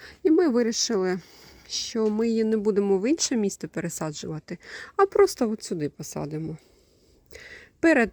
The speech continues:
е, тими туями якраз. Оттуда уберемо її, тому що вона там, ну, давиться. Бачите, тут, е, туя Golden Smaragd не може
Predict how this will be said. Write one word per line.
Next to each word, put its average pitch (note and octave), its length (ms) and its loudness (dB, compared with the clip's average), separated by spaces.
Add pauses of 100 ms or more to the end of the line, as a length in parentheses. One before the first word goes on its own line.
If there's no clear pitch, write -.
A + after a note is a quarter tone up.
е, E3+ 340 -2 (280)
тими G3+ 420 -2
туями D3 460 -4 (320)
якраз. - 480 -8 (640)
Оттуда G#3 520 0 (240)
уберемо A3+ 680 -2 (120)
її, E3+ 540 -6 (100)
тому A3 240 4
що G3 220 2
вона F#3 240 2
там, F3+ 300 0
ну, F#3 220 -2
давиться. D#3+ 640 -4
Бачите, E3+ 400 -6
тут, - 300 -6 (520)
е, D#3+ 300 0
туя D#3+ 360 2 (240)
Golden D#3+ 720 -2
Smaragd D#3 280 2 (100)
не E3+ 100 2
може D#3+ 380 0